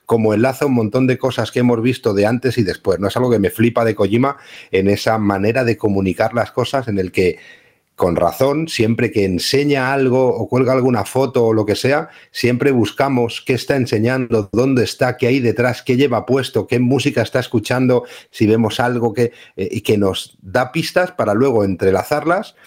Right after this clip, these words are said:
y terminar, eh, haciendo un poco la noticia completa, ¿no? Eso hay que decir que me, que me alucina. En cuanto a Death Stranding dos, o, o como quiera llamarlo, a ver, eh, Death Stranding fue un juego que o bien te gustaba mucho o bien lo terminabas odiando mucho, ¿no? Incluso ha sido,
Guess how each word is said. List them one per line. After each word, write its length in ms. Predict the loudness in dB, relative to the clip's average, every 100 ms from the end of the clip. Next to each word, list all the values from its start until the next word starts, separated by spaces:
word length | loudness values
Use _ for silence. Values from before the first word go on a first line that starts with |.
| -20 -4
y 120 | -2
terminar, 600 | 0 0 0 0 -2 -2
eh, 300 | 0 2 2 0
haciendo 520 | -4 0 2 2 2
un 120 | 0
poco 420 | -2 2 2 2 0
la 140 | -2
noticia 400 | 0 0 0 -2
completa, 500 | -2 -2 -4 -4 -2
¿no? 140 | -2
Eso 260 | -2 -2 -2 -4 -8 -4
hay 120 | 0
que 60 |
decir 260 | 0 0 0
que 100 | 0
me, 240 | 0 -2
que 140 | -2 0
me 80 | 2
alucina. 480 | 0 2 0 0 -8 -20 -4
En 140 | -2
cuanto 240 | 0 0 0
a 40 |
Death 140 | 0 -2
Stranding 320 | 2 2 4
dos, 300 | 2 0 -6 -20 -20 _ _ -2
o, 100 | -2
o 220 | 0 -2
como 220 | 0 0
quiera 180 | 2 2
llamarlo, 540 | 2 0 0 -4 -6 -10 -20 -16 -2
a 80 |
ver, 320 | 2 2 -2 -8
eh, 600 | -6 -2 -2 -2 -6 -12 _
Death 280 | -2 0 0
Stranding 520 | 0 2 2 2 -2 -8
fue 180 | 0 0
un 100 | 2
juego 380 | 0 2 2
que 460 | 0 0 2 0 0
o 100 | 0
bien 380 | 2 0 -2 -4
te 120 | 0
gustaba 320 | 0 0 0 2
mucho 400 | 0 2 2 2
o 80 |
bien 180 | 2 2
lo 80 | 2
terminabas 480 | 0 0 0 0 0
odiando 380 | 0 2 2 0
mucho, 320 | -2 -4 -2
¿no? 160 | 0
Incluso 380 | 0 -2 0 0
ha 60 | 0
sido, 440 | 2 4 2 0